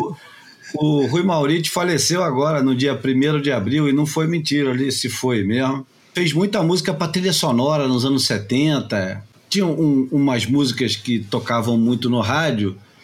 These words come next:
e depois foi pro, foi pro ostracismo. Eu acho que foi completamente esquecido ou ignorado, ou os dois. Mas tem muita música que fala sobre cultura popular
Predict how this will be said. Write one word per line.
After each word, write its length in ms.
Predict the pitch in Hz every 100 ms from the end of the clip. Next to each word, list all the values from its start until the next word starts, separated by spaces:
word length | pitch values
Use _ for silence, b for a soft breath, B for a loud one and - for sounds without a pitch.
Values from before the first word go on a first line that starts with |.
| B -
e 60 | 147
depois 480 | 165 160 185 156
foi 340 | - - 190 190
pro, 640 | 202 190 170 143 107 101 160 - _
foi 180 | - 269
pro 120 | 294
ostracismo. 840 | 208 - 170 - 202 196 131 107 104
Eu 120 | 160
acho 200 | 160 -
que 240 | 160 135 127 - - - _ _ _ _ _ 190
foi 240 | 151 143
completamente 880 | - 147 131 160 156 143 147 147 127 113 117
esquecido 680 | 127 - 113 - 160 156 123
ou 80 |
ignorado, 640 | 123 123 120 104 120 135 120
ou 80 | 110
os 140 | 98
dois. 500 | 107 135 143 104 - b b b b b b b _
Mas 240 | 127 147
tem 240 | - 180 190
muita 340 | 175 196 190
música 480 | 139 127 170 156 156
que 200 | 156 160
fala 440 | 151 147 151 170
sobre 840 | 147 - 160 143 143 120 104 95 104 - B B B B _
cultura 380 | 123 110 143 131
popular 1040 | - 120 117 107 131 151 143 123 98 104